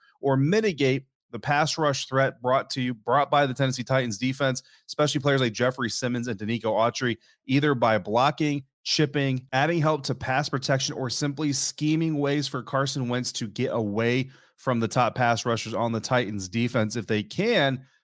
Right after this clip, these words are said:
then perhaps the, the sack numbers can come down from a week-to-week basis that we've seen recently, especially during the three-game losing streak. If not,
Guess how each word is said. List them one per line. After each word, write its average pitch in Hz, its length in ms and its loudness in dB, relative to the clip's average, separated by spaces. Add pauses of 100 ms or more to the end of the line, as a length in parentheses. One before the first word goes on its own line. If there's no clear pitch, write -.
then 123 100 -8
perhaps 123 540 -2
the, 127 240 0
the 117 160 -4
sack 139 360 0
numbers 135 440 0 (280)
can - 120 -2
come 131 260 2
down 123 240 2
from 123 160 -2
a 113 60 2
week-to-week 117 420 -2
basis 117 280 0
that 120 100 -4
we've 117 180 -6
seen 120 220 -2
recently, 117 340 -2
especially 120 400 -2
during 113 200 -2
the 104 60 -2
three-game 110 400 -2
losing 139 320 0
streak. 175 400 0 (280)
If 120 180 0
not, 131 440 2